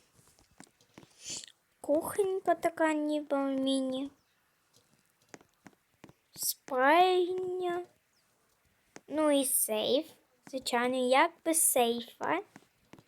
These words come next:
Так. У мене така ванна. Тут можна помитись. Тут теж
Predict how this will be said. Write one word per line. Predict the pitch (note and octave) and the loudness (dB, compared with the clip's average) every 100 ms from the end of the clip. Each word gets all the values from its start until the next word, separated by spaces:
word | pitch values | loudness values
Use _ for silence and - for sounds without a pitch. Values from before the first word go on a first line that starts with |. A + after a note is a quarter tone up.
| _ | _
Так. | - A#3 - - - _ _ - _ _ _ _ - | 2 2 2 -6 -20 _ _ -20 _ _ _ _ -4
У | C#4+ | -2
мене | C#4+ C#4 C4+ B3 | 0 2 2 0
така | - - A#3+ A#3 | -4 -2 0 0
ванна. | A#3 A#3 D#4 F#4+ G4 G4+ G#4 - _ - - - | -2 -2 0 0 0 -2 -4 -10 _ -20 -16 -6
Тут | C4 B3+ | -6 -4
можна | A#3 A#3+ A#3+ A3+ - | -4 -4 -4 -6 -6
помитись. | A#3 B3+ F4 G4 - F#4 F4+ - _ _ _ | -6 -4 -2 -4 -2 -4 -4 -18 _ _ _
Тут | B3+ A#3+ - | -4 -2 0
теж | D#4 F4 E4 E4 | 2 2 2 -2